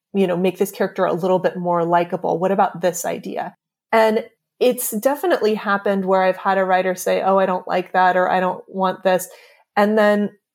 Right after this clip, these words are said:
frequently I'll have people come back to me three weeks later and say, "You know what? You were right." And I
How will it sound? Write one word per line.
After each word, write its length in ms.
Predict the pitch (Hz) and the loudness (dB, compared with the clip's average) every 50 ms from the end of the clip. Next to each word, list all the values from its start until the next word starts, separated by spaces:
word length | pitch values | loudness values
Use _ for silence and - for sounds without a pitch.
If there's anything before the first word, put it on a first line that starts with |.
| _ - | _ -12
frequently 640 | - - 262 262 - - 294 277 - 277 254 240 | -2 -2 -2 -2 0 -2 -2 0 0 2 2 4
I'll 100 | 214 208 | 2 2
have 260 | 202 196 226 226 226 - | 0 0 -2 -2 -2 -4
people 300 | - 233 233 - 214 226 | -6 -6 -2 -2 -4 -2
come 220 | - 208 202 202 | -2 -2 2 2
back 240 | 214 202 202 208 - | 2 2 2 -2 -2
to 80 | - | -2
me 120 | 196 185 185 | -2 -2 -2
three 220 | 185 - 202 196 | -2 -2 -2 0
weeks 300 | 196 190 180 175 - - | 2 0 0 -2 -2 0
later 240 | 196 196 190 190 180 | 0 2 2 2 2
and 160 | 180 180 190 | 2 0 -2
say, 140 | - 202 196 | -2 -2 0
"You 120 | 196 208 | 0 0
know 120 | 196 196 196 | 0 0 0
what? 280 | 196 190 196 208 - | 2 2 2 0 0
You 80 | 202 202 | 0 -2
were 140 | 185 180 175 | -2 -2 -2
right." 360 | 175 175 - - - _ - - _ _ _ _ _ _ _ _ _ - | -2 -2 -4 -4 -6 _ -20 -20 _ _ _ _ _ _ _ _ _ -8
And 380 | - 180 185 185 185 185 - - _ _ _ _ _ _ - | -4 -4 -2 -2 -4 -8 -10 -16 _ _ _ _ _ _ 0
I 380 | 180 180 180 180 185 - - | 0 2 2 2 2 0 -4